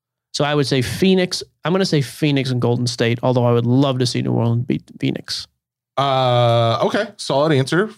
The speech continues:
Speaker 2: Very appreciated. Mark G-, Giostria,
Speaker 1: Mm-hmm.
Speaker 2: which sports franchise do you think could continue to blow up?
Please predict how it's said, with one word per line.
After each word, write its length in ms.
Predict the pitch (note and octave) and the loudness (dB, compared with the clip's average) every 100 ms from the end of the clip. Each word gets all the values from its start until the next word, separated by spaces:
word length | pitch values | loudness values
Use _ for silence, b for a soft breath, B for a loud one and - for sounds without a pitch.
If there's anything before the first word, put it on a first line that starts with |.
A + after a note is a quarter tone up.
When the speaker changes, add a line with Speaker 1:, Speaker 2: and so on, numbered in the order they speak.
| - | -2
Speaker 2:
Very 240 | A2+ A2+ | 0 2
appreciated. 600 | A2+ B2 A#2 A#2+ B2+ C#3+ | 2 0 0 2 2 2
Mark 380 | C3+ D3 D#3 - - b - - - B2+ | 2 2 0 -4 -18 b -10 -10 -6 -2
G-, 220 | A#2+ - - - - _ - G3+ E3+ A#2 C3 | 0 0 -2 -8 -12 _ -6 0 0 2 0
Giostria, 1120 | A#2 D3 C#3 C#3 E3 - - A#2+ G#2+ B2+ F#3+ - | 2 2 2 0 -2 -4 -2 0 2 2 -2 -2
Speaker 1:
Mm-hmm. 520 | C#3+ D#3 C4+ - B2 | 0 0 0 -2 0
Speaker 2:
which 300 | C3 G3+ - - | 2 0 -2 -4
sports 300 | E3+ F3 F3 | 0 0 0
franchise 560 | D3+ C#3+ C#3 C3 A#2+ | -2 0 2 0 0
do 100 | G#2+ | 0
you 140 | C#3+ F3 | 0 0
think 340 | - A2+ A#2 | 0 -2 0
could 240 | C3 A2+ | -2 -4
continue 460 | - A2+ - C#3 D3+ | -4 -4 -2 0 0
to 100 | D3+ | 0
blow 320 | A#2+ A2+ A#2+ | 0 0 2
up? 280 | G2+ G#2+ - | 2 0 -4